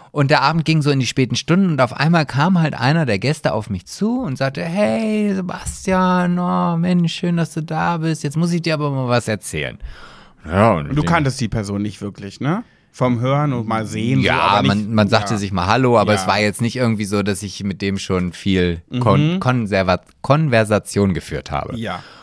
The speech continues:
Speaker 1: Und dann sagt er, „Du, also ich bin ja eigentlich echt total homophob, ne?“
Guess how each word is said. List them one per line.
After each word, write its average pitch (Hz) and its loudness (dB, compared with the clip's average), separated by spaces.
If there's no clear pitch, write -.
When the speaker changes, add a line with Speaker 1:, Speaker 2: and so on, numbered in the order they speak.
Speaker 1:
Und 120 -2
dann 120 4
sagt 113 0
er, 120 0
„Du, 104 -6
also 101 -6
ich - -10
bin 117 -4
ja 110 -2
eigentlich 123 -2
echt - -4
total - -4
homophob, 95 -6
ne?“ 160 -2